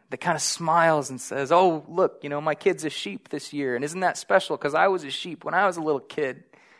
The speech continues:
You know, that's all right. But if we deny the power of God and lose sight of the gospel that we exist to proclaim,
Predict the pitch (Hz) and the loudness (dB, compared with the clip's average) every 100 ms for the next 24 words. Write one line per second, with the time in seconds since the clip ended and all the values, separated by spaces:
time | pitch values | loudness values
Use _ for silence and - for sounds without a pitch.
0 | _ _ _ _ _ _ 208 233 247 254 | _ _ _ _ _ _ 8 10 10 10
1 | 226 175 160 202 214 - _ _ _ _ | 10 10 8 4 0 -4 _ _ _ _
2 | _ _ _ _ _ _ _ _ _ _ | _ _ _ _ _ _ _ _ _ _
3 | _ - 196 - 226 185 208 175 196 202 | _ 2 2 4 2 4 4 6 8 6
4 | 196 - 170 196 208 190 147 165 185 202 | 2 6 10 10 10 8 6 8 10 10
5 | 165 147 156 202 190 - - 180 196 156 | 6 -2 -2 -2 0 0 4 4 4 2
6 | 147 151 170 - - 196 147 139 185 202 | 2 6 6 4 2 2 2 -2 -4 -2
7 | 170 139 127 151 190 - - - - 170 | -4 -4 -2 0 0 -2 -12 -14 0 2
8 | - - 190 202 | 2 2 2 2